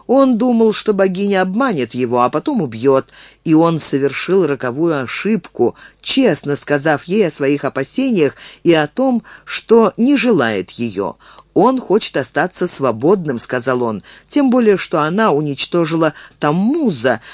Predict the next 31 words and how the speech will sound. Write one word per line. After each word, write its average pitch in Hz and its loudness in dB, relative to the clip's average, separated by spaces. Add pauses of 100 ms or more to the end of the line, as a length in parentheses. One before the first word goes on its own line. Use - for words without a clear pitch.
(120)
которого 143 0
оплакивали 190 0
все 233 -2
женщины, 135 -2 (340)
а 135 0
потом 277 0
превратила 180 0
пастухов 175 -4
в 139 -12
волков, 156 2 (460)
а 143 0
отвергнутых 170 0
любовников 208 2 (220)
в - -10
слепых 196 2
кротов, 160 4 (280)
и 156 2
она 143 0
уничтожила 190 0
львов 165 2
в 127 -10
ямах 147 -2 (360)
и 170 2
лошадей 170 2 (180)
во 156 0
время 151 0
битвы, 139 -2
хотя 294 -2
ей 165 2
вроде 151 0
бы 151 0